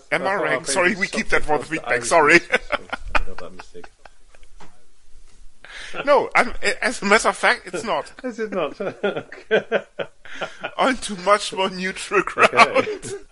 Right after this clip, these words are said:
Speaker 1: <laughs> I can still cut this out, I hope. Anyway, it doesn't matter. Oh, um, Martin, um, <clears throat> for the, um, esteemed listenership, Martin, um, had the brilliant idea, and that,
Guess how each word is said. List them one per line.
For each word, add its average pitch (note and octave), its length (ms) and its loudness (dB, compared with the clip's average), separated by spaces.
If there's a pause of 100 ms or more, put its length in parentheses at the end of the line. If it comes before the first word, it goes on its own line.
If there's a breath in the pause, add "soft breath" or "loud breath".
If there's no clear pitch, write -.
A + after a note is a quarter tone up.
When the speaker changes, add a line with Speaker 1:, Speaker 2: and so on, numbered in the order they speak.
(1600 soft breath)
Speaker 1:
<laughs> - 1120 -8
I - 60 -14
can - 240 -12
still D3+ 200 -8
cut C#3+ 200 -10 (220)
this C#3 180 -10
out, B2+ 180 -4
I A2+ 140 -4
hope. C#3+ 280 -8
Anyway, D#3+ 300 0
it - 60 -10
doesn't E3 180 -6
matter. D3+ 300 0
Oh, E3 180 4
um, E3+ 180 -4 (300 loud breath)
Martin, F#3 640 2
um, C3+ 300 -2 (120)
<clears throat> E3 220 -6 (140)
for G#2+ 220 -10
the, G2+ 240 -12
um, G2 300 -8
esteemed A2 320 -8
listenership, B2+ 460 -14
Martin, G2 520 -12
um, F#2+ 220 -14
had G2 220 -16
the G2+ 160 -14
brilliant C#3 340 -12
idea, A2 360 -10
and G#2 160 -16
that, F#2+ 160 -12